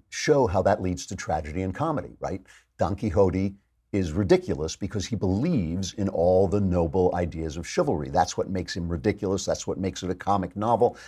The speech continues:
That's where all the kind of, vi-, you know, uh, vitality of that novel comes from.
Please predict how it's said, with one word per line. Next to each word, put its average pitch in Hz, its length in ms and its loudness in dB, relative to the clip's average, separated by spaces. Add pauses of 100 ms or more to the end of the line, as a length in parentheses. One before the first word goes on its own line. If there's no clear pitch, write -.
(140)
That's - 260 2
where 117 380 6
all 95 260 8
the 95 440 0
kind 104 180 -2
of, 76 240 -4 (480)
vi-, - 140 2 (600)
you 95 120 -2
know, 80 220 -2
uh, 78 140 2
vitality 95 680 4
of 78 80 -2
that 87 140 4
novel 90 280 2
comes 127 280 0
from. 80 200 -4